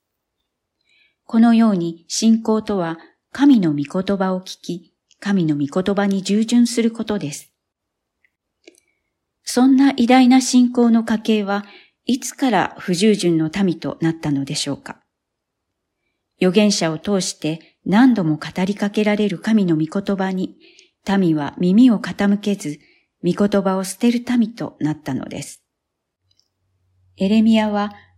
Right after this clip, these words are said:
堕落した民のことを、「私の声に聞き従わない」ということ。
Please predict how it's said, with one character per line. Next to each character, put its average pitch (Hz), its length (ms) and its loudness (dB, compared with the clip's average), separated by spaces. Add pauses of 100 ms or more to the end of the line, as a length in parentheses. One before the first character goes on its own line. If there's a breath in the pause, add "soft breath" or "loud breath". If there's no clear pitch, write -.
堕 196 140 0
落 247 260 2
し - 120 -8
た 262 120 0 (120)
民 233 120 6
の 185 140 -2
こ 156 140 -8
と 175 220 -4
を、 147 160 -6 (600 soft breath)
「私 190 400 -2
の 202 160 0
声 190 240 0
に 151 140 0
聞 - 180 -8
き 208 120 -2
従 - 400 -4
わ 202 180 0
な 202 140 0
い」 185 120 -6
と 147 120 -8
い 165 120 -8
う 165 60 -12
こ 165 160 -10
と。 - 320 -10